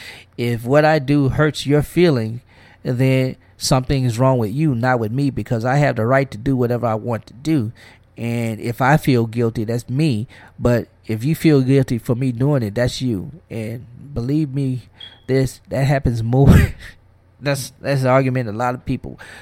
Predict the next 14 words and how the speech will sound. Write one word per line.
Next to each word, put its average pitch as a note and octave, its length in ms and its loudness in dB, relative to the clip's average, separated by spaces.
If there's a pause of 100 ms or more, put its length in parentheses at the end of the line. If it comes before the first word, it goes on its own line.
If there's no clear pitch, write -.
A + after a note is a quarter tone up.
(300)
are A2 160 -2
beginning B2 440 -6
to A#2 120 0
make. A2+ 440 -8 (640)
And, A#2 580 -4
uh, - 640 -20 (680)
I - 80 -2
don't C#3+ 160 2
know D3+ 120 4
how C3+ 180 4
to B2 140 -4
really C3 400 0
address G#2+ 420 -4
it A#3 100 -10